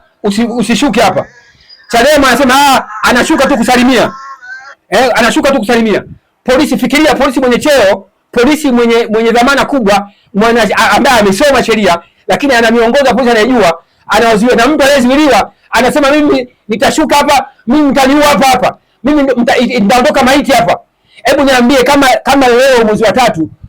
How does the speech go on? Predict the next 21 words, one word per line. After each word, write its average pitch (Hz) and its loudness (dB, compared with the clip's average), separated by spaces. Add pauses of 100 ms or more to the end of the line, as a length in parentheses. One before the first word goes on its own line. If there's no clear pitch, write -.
(140)
tunaanza 247 0
kusikia 233 0
lugha 240 0 (240)
ya 208 0
kiongozi 240 0
anakuambia, 240 0
"Mimi 262 0
mtaniua 247 0
hapa, 262 2
mtaniua 233 0
mimi, 247 -4 (180)
kama 269 0
kuniua 262 0
mtaniua 247 0
hapa 262 0
hapa." 151 -2 (460)
Mnaona 220 0
tunaenda, 208 -2
tunakoelekea 196 -2
ni 214 -4
kuzuri? 214 -4